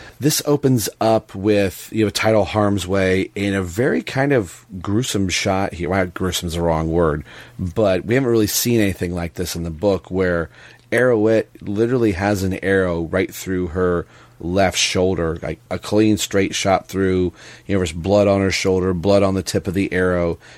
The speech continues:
and she says, "Wait a minute, this isn't funny," is what she says. In the preceding pages, we see that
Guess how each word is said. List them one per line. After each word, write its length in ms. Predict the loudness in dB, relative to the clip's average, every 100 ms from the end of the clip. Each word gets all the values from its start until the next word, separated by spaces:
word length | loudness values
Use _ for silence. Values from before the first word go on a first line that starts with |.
| -6
and 120 | -4
she 100 | 0
says, 200 | 0 2
"Wait 200 | 2 2
a 60 | 2
minute, 200 | -2 -2
this 280 | 0 0 0
isn't 300 | -2 0 0
funny," 340 | -4 -8 -8 -10
is 160 | -4
what 160 | -2 -2
she 140 | -4
says. 420 | -6 -2 -2 -2 -8 -18 -20 -4
In 100 | 0
the 100 | 2
preceding 720 | 2 0 0 2 2 2 0 -2
pages, 400 | 0 0 -2 -4
we 80 | -6
see 200 | -4 -2
that 220 | -2